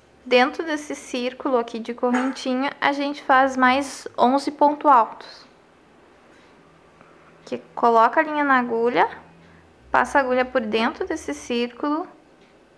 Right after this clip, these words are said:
coloca a linha na agulha novamente,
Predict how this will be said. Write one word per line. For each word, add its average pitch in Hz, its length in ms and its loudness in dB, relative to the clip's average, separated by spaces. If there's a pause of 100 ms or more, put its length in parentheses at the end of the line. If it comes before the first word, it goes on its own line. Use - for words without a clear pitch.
(300)
coloca 247 380 4
a 302 60 -2
linha 294 200 0
na 262 140 4
agulha 233 320 0
novamente, 220 880 -2